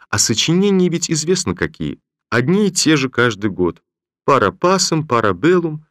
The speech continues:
характеристика Онегина в связи с его эпохой». И вдруг, вся оживившись, отнимая из рук подпоручика нитку,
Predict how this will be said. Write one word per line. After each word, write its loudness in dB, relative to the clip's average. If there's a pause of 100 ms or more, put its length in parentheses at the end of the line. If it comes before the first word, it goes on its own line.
(160)
характеристика -2
Онегина 0
в -8
связи -6
с -6
его -2
эпохой». -6 (600)
И -8
вдруг, -8 (240)
вся -8
оживившись, -8
отнимая -4
из -8
рук -4
подпоручика -8
нитку, -4